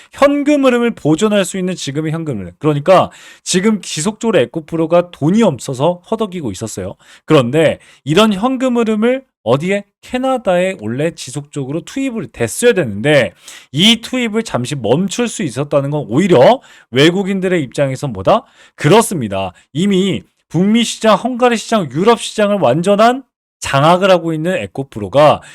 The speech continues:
굳이 캐나다 시장에 더 큰 투자를 하면서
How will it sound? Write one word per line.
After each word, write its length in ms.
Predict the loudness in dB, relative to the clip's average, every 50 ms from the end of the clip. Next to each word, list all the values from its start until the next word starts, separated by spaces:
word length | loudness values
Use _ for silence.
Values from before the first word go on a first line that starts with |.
| -20 _ _
굳이 640 | -6 -4 -4 -2 0 0 2 2 2 0 -2 -6 -8
캐나다 580 | -4 -2 0 2 4 4 4 4 6 4 4 4
시장에 440 | 2 -2 -6 -4 -4 -2 -4 -4 -6 -4
더 320 | 0 2 2 2 2 _ _
큰 440 | -14 -4 0 0 2 2 0 -2 -4 _ _ _ _ _ _
투자를 440 | -12 -8 -4 -2 -2 0 0 0 -2
하면서 560 | -2 -4 -4 -8 -4 0 2 2 2 2 0